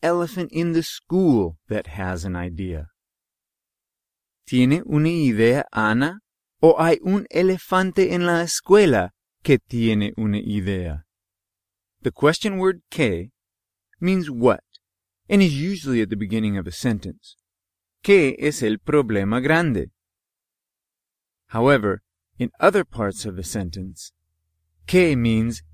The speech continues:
that and links two clauses together. For example, hay un elefante en la escuela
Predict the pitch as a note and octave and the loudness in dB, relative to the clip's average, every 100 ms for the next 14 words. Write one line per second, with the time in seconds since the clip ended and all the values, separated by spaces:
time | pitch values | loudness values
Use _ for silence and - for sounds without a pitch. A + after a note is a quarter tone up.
0 | - F#2 A2+ G#2 D#2 - - - - - | -18 -4 0 0 -2 -10 -20 -20 -20 -20
1 | - D3+ D#3+ F#3 F#3 - - G3+ E2+ - | 0 2 4 2 -4 -8 -8 -8 -8 -4
2 | D3 D3+ A2+ G2+ D#2 A2+ A#2+ A2+ F2+ - | 0 0 -2 -6 -6 -2 0 0 -2 -10
3 | - - - C#3 C3+ G#2+ C#3 C3+ - - | -18 -20 -4 0 0 2 2 2 -4 -8
4 | - - - - - A#2+ A#2+ B2 - E3 | -12 -20 -20 -20 -2 4 4 2 0 -2
5 | F3 E3 F#3 F3+ F3 F3 F3 E3+ E3 E3 | 0 0 0 0 0 0 0 0 0 0
6 | D#3+ E3 - - E3+ A#2 G#2+ | 0 -2 -2 2 4 4 2